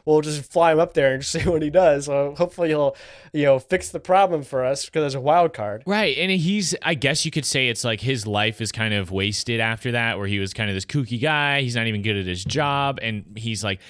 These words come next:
Speaker 2: "Maybe this will make it all worth it, like, I'm, my life ends here, but at least I did something meaningful." But he also
Speaker 1: Right.
Speaker 2: still has kids. It's like, "I'm just
Speaker 1: Yeah.
Speaker 2: gonna orphan my children right quick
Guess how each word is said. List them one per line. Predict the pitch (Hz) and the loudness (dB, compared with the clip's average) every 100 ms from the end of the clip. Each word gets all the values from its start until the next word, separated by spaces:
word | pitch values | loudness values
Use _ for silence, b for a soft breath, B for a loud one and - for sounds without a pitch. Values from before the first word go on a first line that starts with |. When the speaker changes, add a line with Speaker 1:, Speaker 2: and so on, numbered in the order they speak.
| B | B
Speaker 2:
"Maybe | 123 139 127 | -4 -2 0
this | 117 117 - | 0 -2 -2
will | |
make | 120 107 | -2 0
it | 110 | 0
all | 107 101 | 0 0
worth | 110 120 | 0 0
it, | 127 120 113 | 0 -2 -2
like, | 98 101 | -4 -4
I'm, | 101 104 | -4 -2
my | 110 | -2
life | 107 117 113 | 0 0 0
ends | 117 107 | -4 -4
here, | 104 107 | -4 -4
but | 104 | -4
at | 98 | -4
least | 127 - | -4 -2
I | 107 | -2
did | 110 107 | -2 -4
something | 123 104 95 | -4 -4 -4
meaningful." | 92 104 117 143 139 B - | -4 -4 -4 -4 -6 B -4
But | 214 | 0
he | 220 | 2
also | 233 - | 2 2
Speaker 1:
Right. | 220 | 2
Speaker 2:
still | 220 233 | 2 2
has | 202 180 | 2 0
kids. | - 190 254 180 - - b | -4 -2 -2 -4 -10 -16 b
It's | - 180 | -4 -2
like, | 151 | 0
"I'm | 165 | 0
just | 175 151 | 4 4
Speaker 1:
Yeah. | |
Speaker 2:
gonna | - 147 | 4 2
orphan | 175 165 - - 156 | 2 2 2 0 0
my | 135 120 | 0 0
children | - 165 160 139 | 0 0 0 0
right | 104 104 | 0 -2
quick | - 110 101 | -2 -2 -2